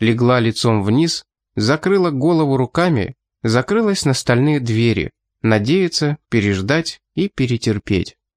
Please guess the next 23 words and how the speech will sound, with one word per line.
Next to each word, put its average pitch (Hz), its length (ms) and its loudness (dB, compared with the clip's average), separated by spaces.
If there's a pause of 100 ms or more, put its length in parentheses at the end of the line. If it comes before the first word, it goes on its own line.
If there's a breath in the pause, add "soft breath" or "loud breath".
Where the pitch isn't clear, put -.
(400)
Только 180 300 0
двери 170 380 2
эти 120 340 -2
более 160 440 0
хлипкие, 160 680 -2 (300)
чем 202 420 0
что - 240 -2
наспех 160 500 0
клепали 156 480 0
в 131 80 -4
домостроительных 127 880 0
комбинатах 113 800 0 (240)
и 123 80 0
навешивали 156 640 2
потом 147 420 0
тысячами. 95 760 -2 (600)
Жили 160 400 0
за 117 160 2
дверями 113 460 0
ненатужно, 156 800 0 (120)
пьяно 160 580 0 (240)
и 208 140 -4
бездумно, 113 800 0